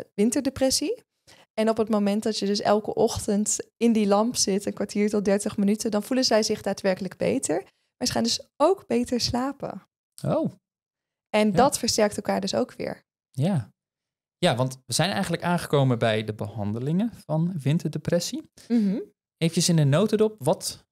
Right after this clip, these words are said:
Speaker 2: wat kun je doen tegen een winterdepressie? Je hebt dus inderdaad leefstijladviezen gegeven net.
Speaker 1: Ja.
Speaker 2: Zorg voor jezelf. Maar wat zou je wat meer, eh, medisch gezien kunnen doen tegen een winterdepressie?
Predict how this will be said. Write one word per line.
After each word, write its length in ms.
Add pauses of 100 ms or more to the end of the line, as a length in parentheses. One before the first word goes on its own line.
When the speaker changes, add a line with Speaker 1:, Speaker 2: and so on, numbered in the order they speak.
(360)
Speaker 2:
wat 200
kun 120
je 60
doen 140
tegen 260
een 80
winterdepressie? 640
Je 60
hebt 120
dus 140
inderdaad 320
leefstijladviezen 760
gegeven 520
net. 320 (220)
Speaker 1:
Ja. 140
Speaker 2:
Zorg 140
voor 140
jezelf. 400 (280)
Maar 160
wat 180
zou 220
je 120
wat 160
meer, 400
eh, 220
medisch 360
gezien 420
kunnen 240
doen 200
tegen 320
een 60
winterdepressie? 680